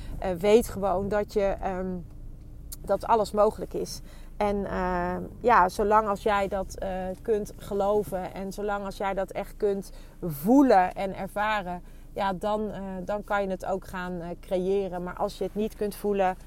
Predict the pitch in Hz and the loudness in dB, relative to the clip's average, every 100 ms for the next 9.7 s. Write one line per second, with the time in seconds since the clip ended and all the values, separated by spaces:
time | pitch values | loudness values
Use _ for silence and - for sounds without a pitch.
0 | - - - 196 185 190 202 190 190 190 | -18 -14 -6 -4 -4 -6 -2 -2 -2 -6
1 | - 185 180 196 196 190 202 - - - | -4 -4 -2 -2 -4 -4 -4 -6 -6 0
2 | 190 196 - 185 - - 190 190 175 - | 0 0 0 -2 -2 0 0 2 -2 0
3 | 208 190 180 180 175 202 202 - 180 180 | 0 0 -2 -2 2 4 4 0 -2 -2
4 | 170 - - - - - 254 240 - 226 | -2 -4 -4 -4 -2 8 10 12 10 10
5 | 220 220 220 - - 294 220 - - - | 8 6 4 0 8 12 12 10 -2 -10
6 | - 277 302 311 311 285 269 262 233 262 | 2 4 10 10 10 6 6 10 10 10
7 | 349 381 - - - 277 285 285 285 269 | 10 8 2 -6 6 12 12 12 8 -2
8 | - - 349 359 - 320 311 - - 330 | -4 8 12 12 10 8 8 4 6 10
9 | 339 294 330 - 302 269 | 10 6 2 6 8 8